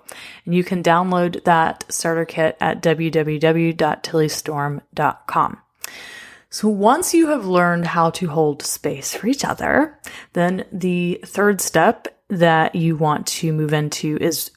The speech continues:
called reflective listening. So this is more than just listening, but you're learning how to reflect what the speaker has said.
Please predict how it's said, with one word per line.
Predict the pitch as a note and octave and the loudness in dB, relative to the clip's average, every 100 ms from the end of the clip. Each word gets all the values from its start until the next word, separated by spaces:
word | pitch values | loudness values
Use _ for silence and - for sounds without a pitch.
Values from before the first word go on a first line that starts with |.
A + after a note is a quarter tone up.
| - | -8
called | - D#3 - | -2 -2 -2
reflective | E3 - - E3+ - D#3+ D3 | -10 -10 -2 -2 0 -4 -4
listening. | D#3 D3 - D3 E3 | -6 -6 -4 -4 -6
So | - D#3+ D#3 | 0 0 0
this | D3+ - | -2 -4
is | E3 | 0
more | F3 G#3 G3 | 2 4 2
than | F3+ | 0
just | F3 E3+ D#3+ - - | 2 2 2 -4 -8
listening, | F3+ E3 E3 E3 A3 A#3+ C4 D#4 - - - - _ | 0 2 2 2 0 0 -2 -6 -16 -20 -20 -20 _
but | F3+ F#3 | 2 2
you're | G3+ F#3 | 4 2
learning | F3+ F#3 F#3+ G3 | 4 2 2 0
how | F#3 F#3 F3 F3 E3+ - _ _ _ _ _ _ - - | 0 4 6 4 2 -10 _ _ _ _ _ _ -14 -10
to | - G3 | 0 0
reflect | F#3 G3+ D#3 - - F#3 | 2 2 0 -2 -10 0
what | E3 D#3+ | 0 0
the | E3+ | -4
speaker | - D3 - D3+ | -6 -6 -6 -6
has | D3 | -6
said. | - - - | -2 -2 -2